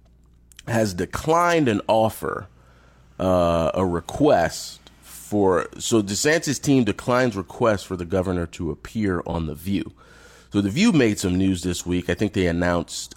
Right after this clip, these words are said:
uh, a former Trump official, uh, as a regular co-host on the show.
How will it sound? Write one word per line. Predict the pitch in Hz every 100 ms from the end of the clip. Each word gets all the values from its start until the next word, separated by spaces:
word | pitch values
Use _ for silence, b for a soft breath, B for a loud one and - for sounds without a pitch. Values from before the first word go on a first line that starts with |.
| -
uh, | 85 82 78 -
a | -
former | - 104 101 90 82
Trump | - - 98 85
official, | 78 90 82 - 82 80 b b b b
uh, | - 85 80
as | 85 85
a | 78
regular | 82 90 90 82 82 80
co-host | - 92 85 90 82 -
on | 80
the | 80
show. | - - 113 104 98 90